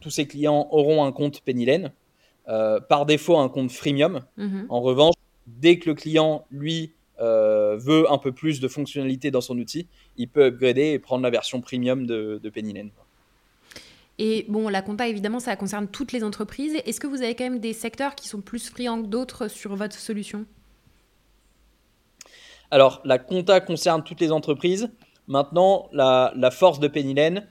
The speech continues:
Speaker 1: c'est la collaboration entre une entreprise et un expert comptable. Le, l'outil, il a été architecturé pour ça. Et, <coughs> et c'est le fait de, que le, que le dirigeant ou la dirigeante voit la compta non pas comme un, une obligation, mais comme un,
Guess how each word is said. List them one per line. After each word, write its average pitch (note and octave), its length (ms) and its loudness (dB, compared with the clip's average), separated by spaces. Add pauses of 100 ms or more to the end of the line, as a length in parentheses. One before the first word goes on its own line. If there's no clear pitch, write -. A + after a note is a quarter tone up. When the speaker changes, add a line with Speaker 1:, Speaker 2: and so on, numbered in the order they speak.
(380)
Speaker 1:
c'est C#3 300 -2
la B2+ 120 4
collaboration E3 920 6
entre C#3 360 -2
une A#2+ 100 -4
entreprise C3+ 580 -4 (160)
et C3+ 80 2
un C3 120 2
expert B2+ 280 -6
comptable. B2+ 400 -4
Le, A2+ 60 -4
l'outil, C3 360 -8
il C#3+ 60 2
a B2+ 60 4
été B2 140 -2
architecturé C3 560 -4
pour A#2 160 -12
ça. E3+ 280 0 (640)
Et, C#3+ 100 -18 (220)
<coughs> C3 200 0
et C3 40 4
c'est F3+ 440 2 (200)
le C3+ 120 -2
fait D#3 300 0
de, C3+ 380 0 (100)
que - 100 -8
le, C3 160 -2
que C#3+ 120 -4
le C#3 280 -4
dirigeant D#3 380 4
ou - 20 4
la D#3 80 6
dirigeante D#3 640 0
voit E3 600 2 (100)
la C3+ 120 2
compta D#3+ 340 4
non D3+ 160 -2
pas E3 140 6
comme C#3 200 0
un, B2 200 -2
une B2 120 -2
obligation, C#3 460 0
mais D#3 120 0
comme D3+ 180 0
un, B2 200 -4